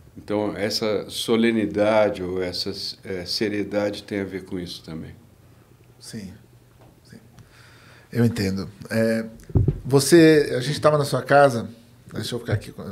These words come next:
Speaker 2: fugir do assunto, que senão eu vou ficar,
Speaker 1: Não
Speaker 2: acaba o
Speaker 1: foge,
Speaker 2: podcast,
Speaker 1: não,
Speaker 2: é.
Speaker 1: não precisa
Speaker 2: Aí
Speaker 1: fugir.
Speaker 2: o podcast acaba, porque eu gosto muito de você, a gente
Speaker 1: E eu
Speaker 2: fica
Speaker 1: também gosto pra
Speaker 2: É.
Speaker 1: caramba de você, te amo, você é quase meu pai, você é um cara que cuida de mim.
Speaker 2: Sou seu filho.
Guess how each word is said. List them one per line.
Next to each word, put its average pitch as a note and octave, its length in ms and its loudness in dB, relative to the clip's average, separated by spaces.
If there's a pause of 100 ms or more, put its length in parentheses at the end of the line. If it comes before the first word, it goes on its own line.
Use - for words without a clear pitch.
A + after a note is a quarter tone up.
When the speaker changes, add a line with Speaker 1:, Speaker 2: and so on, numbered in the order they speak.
Speaker 2:
fugir G#2 320 -4
do G2+ 100 -4
assunto, A2 280 -8
que - 60 -12
senão B2 180 -4
eu B2+ 80 -4
vou B2 140 -8
ficar, A2+ 400 -4
Speaker 1:
Não D3 160 4
Speaker 2:
acaba - 320 4
o D3+ 60 6
Speaker 1:
foge, G3 80 4
Speaker 2:
podcast, G#2+ 500 4
Speaker 1:
não, D3+ 180 6
Speaker 2:
é. D#3+ 60 2
Speaker 1:
não D#3 260 0
precisa - 320 -4
Speaker 2:
Aí E3 80 6
Speaker 1:
fugir. C#3 200 4
Speaker 2:
o - 20 -6
podcast F#3 480 6
acaba, A#2 380 -4
porque C#3 120 6
eu C3 60 0
gosto C#3+ 240 8
muito D3+ 100 2
de D3+ 80 4
você, D3 240 4
a F3 80 6
gente F3+ 220 2
Speaker 1:
E F#3 60 4
eu F3 80 6
Speaker 2:
fica E3 160 6
Speaker 1:
também F#3+ 340 4
gosto D3 400 4
pra D3 160 0
Speaker 2:
É. A#2 40 0
Speaker 1:
caramba D#3 320 4
de C#3 60 2
você, C3 260 -2
te C#3+ 320 -4
amo, D3 280 4
você D3+ 240 4
é - 20 2
quase D3+ 320 -2
meu D3 160 4
pai, B2 420 4
você - 140 -4
é C3 40 4
um A#2+ 40 -2
cara B2+ 240 -2
que D#3 120 -6
cuida B2 280 -4
de A2+ 140 -2
mim. A#2+ 260 2
Speaker 2:
Sou A#2+ 160 0
seu D#3+ 220 -2
filho. B2 440 -4